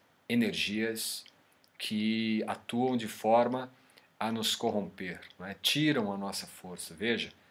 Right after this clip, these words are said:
assim como os sofrimentos, o karma também tira a nossa propensão a buscar pela autorrealização, porque o karma, ele atuará como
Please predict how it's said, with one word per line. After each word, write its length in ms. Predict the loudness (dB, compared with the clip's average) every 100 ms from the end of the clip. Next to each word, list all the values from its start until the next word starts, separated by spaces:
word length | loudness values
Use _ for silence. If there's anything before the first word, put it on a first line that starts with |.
| _
assim 320 | -6 -2 -2
como 180 | 0 0
os 100 | 0
sofrimentos, 680 | -4 -6 -6 -2 -2 -2 -10
o 60 | -14
karma 480 | 0 4 6 4 0
também 280 | -4 -4 -2
tira 460 | 0 0 0 -2 -10 -20 _
a 100 | -8
nossa 300 | -4 -2 -4
propensão 920 | -6 -2 -2 0 -2 0 0 2 0 -2
a 80 | -6
buscar 560 | -4 -4 -2 -4 -4 -12 _
pela 160 | -12 -8
autorrealização, 720 | -8 -8 -10 -8 -6 -6 -6
porque 460 | -6 -8 0 0 0 -6 -20 -16
o 80 | -14
karma, 460 | 4 10 10 8 2
ele 160 | 2 2
atuará 500 | 2 4 4 4 0
como 380 | -2 -2 -2